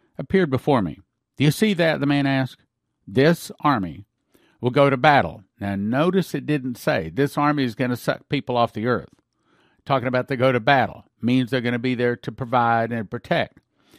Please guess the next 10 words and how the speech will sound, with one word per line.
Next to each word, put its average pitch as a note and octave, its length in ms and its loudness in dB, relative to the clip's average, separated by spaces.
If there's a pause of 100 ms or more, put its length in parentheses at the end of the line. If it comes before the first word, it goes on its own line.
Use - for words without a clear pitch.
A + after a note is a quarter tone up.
(260)
"This E3 220 4
army D3+ 320 2
go C#3 180 2
to C#3 160 -4
battle B2+ 400 4
to - 160 -4
save E3+ 400 0
my C3 160 -2
chosen F#2+ 540 -4
ones. - 380 -14